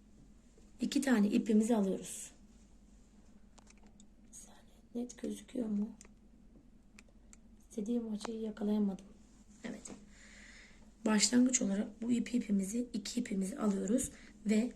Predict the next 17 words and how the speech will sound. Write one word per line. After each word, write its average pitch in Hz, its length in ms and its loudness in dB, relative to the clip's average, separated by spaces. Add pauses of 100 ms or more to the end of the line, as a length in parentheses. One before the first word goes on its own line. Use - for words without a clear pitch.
(180)
sağdaki 254 680 8
ipimizi 202 580 4
arkadaşlar, - 680 -4
sağdaki 208 640 2
ipimizi 196 560 0 (640)
ortadaki 254 640 10
iki 262 640 6 (120)
ipimizin 208 680 6
üzerine 220 540 10
koyup 262 640 6 (1500)
net 233 180 -4
bir - 60 -4
şekilde 247 340 -2
gözüküyor 214 460 0
zaten - 260 -10
şu - 140 -8
anda. - 220 -14